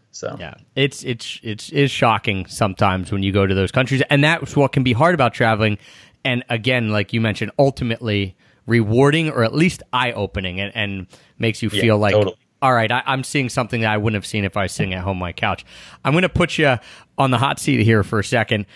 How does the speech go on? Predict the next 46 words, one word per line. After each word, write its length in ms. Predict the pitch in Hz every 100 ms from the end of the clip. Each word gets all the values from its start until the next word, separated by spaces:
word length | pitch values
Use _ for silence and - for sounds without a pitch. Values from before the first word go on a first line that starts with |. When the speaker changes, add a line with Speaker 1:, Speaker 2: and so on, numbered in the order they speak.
| - - _ _ -
Speaker 2:
Do 140 | 127
you 100 | 180
have 220 | 196 202
a 100 | 185
favorite 600 | 151 - 156 165 147 156 - 110 101 110 _ _
budget, 560 | - 170 180 226 220 _ -
a 80 | 139
favorite 440 | 156 156 151 -
mid-level, 560 | 135 160 156 160 156 156
and 140 | 131
a 60 | 120
favorite 440 | 143 139 131 -
splurge 640 | - - 131 131 120 110 -
destination? 640 | 107 - - 104 95 117
Like, 120 | 104
just 200 | - 170
off 160 | 180 165
the 80 | 151
top 280 | 165 147 143
of 40 |
your 120 | 135
head, 300 | 127 123 120 - - - -
if 100 | 127
someone's 300 | 160 156 147
a 40 |
budget 320 | 127 147 139 127
traveler, 300 | 139 127 127
you'd 100 | 123
be 60 |
like, 220 | 117 110 -
"All 80 | 147
right, 160 | 113
this 160 | 143 147
is 120 | 156
where 140 | 139 143
you 100 | 143
should 180 | 160
go 360 | 123 117 113 113 _ _ _ _ _ -
because 400 | 135 - 131 110
it's, 260 | 110 - -
it's 140 | 117
gonna 200 | - 113
be 100 | 107
great 260 | 98 107 107
for 180 | 113 101
you." 140 | 104